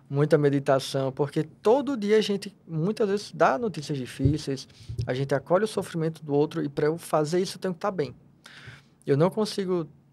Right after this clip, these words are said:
é, é, estar, eu não posso estar adoecido mentalmente pra acolher um, um sofrimento de outra pessoa. Como é que eu acolho o sofrimento de alguém se eu não tô bem?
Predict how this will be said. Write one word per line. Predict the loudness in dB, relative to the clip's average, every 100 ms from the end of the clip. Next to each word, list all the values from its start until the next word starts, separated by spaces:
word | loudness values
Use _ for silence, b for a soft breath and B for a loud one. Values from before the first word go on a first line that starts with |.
| _
é, | 2
é, | 4 4 4 2
estar, | -2 -4 -2 2
eu | 4
não | 4
posso | 2 0 0
estar | 0 2
adoecido | 2 2 0 0 -4 -2 -2
mentalmente | 0 0 0 -2 -2 -6 -8
pra | -10 -2 -2
acolher | -2 -2 -2
um, | -4 -6
um | -8
sofrimento | -8 -8 -8 -4 -4 -6
de | -6
outra | -6 -6
pessoa. | -10 -10 -10
Como | -8 -8
é |
que | -8
eu |
acolho | -8 -8
o |
sofrimento | -6 -8 -6 -4
de | -2
alguém | -2 -2
se | -4
eu | -4
não | -4
tô | -6
bem? | -8